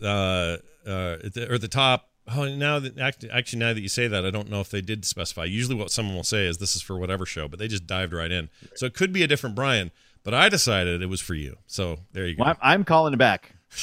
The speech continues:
Speaker 2: I'm calling. Just chill out. I'll call after the show.
Speaker 1: I get their numbers. I could give it to you.
Speaker 2: Oh, you did get their numbers? Don't give me
Speaker 1: Well,
Speaker 2: the number.
Speaker 1: I deleted it, so I don't know what it is now. But,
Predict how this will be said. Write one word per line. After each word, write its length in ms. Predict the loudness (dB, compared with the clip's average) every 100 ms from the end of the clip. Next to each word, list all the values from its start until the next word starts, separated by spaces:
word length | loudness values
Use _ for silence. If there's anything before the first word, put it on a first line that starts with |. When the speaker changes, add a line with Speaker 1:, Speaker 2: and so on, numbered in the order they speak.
| -2
Speaker 2:
I'm 220 | 4 4 8
calling. 520 | 10 12 12 10 8
Just 200 | 4 4
chill 200 | 6 8
out. 420 | 8 6 4 -2 0
I'll 100 | 2
call 280 | 6 8 8
after 200 | 6 2
the 80 | 0
show. 420 | 4 4 4 -2 _ _ _ -12
Speaker 1:
I 40 | -8
get 160 | -2
their 100 | 0
numbers. 520 | 2 0 -4 -8 -12 -16 -20 -20 -20 -18
I 60 | -16
could 200 | -14 -10
give 140 | -8
it 80 | -8
to 80 | 2
you. 40 | 6
Speaker 2:
Oh, 20 |
you 100 | 6
did 100 | 6
get 100 | 4
their 80 | 4
numbers? 260 | 4 6
Don't 120 | 6 6
give 40 |
me 40 | 6
Speaker 1:
Well, 80 |
Speaker 2:
the 60 | 4
number. 120 | 4
Speaker 1:
I 60 | 4
deleted 460 | 4 4 6 6 6
it, 180 | 2
so 100 | 2
I 60 | 2
don't 80 | 2
know 60 | 0
what 100 | 0
it 100 | 0
is 100 | -2
now. 240 | -6 -6
But, 200 | -8 -12